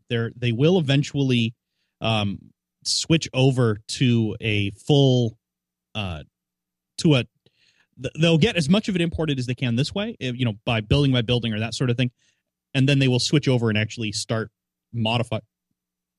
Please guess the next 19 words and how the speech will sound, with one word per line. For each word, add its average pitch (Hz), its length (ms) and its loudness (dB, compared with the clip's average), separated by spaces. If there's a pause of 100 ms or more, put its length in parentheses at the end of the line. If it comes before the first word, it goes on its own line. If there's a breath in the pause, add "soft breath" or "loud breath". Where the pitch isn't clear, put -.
(120)
uh, 110 160 -6
modifying 139 460 2
and 120 60 2
improving 127 300 2
it 104 80 -4
by 104 140 -4
hand. 104 320 -2 (480)
So 113 380 0
we 113 200 0
will 147 240 4
see 165 220 0
that 131 140 2
eventually, 117 360 -2
but, 95 140 -8 (100)
but - 180 -6
this 139 160 -2
is 185 100 0
a, 156 200 2
a 127 100 -2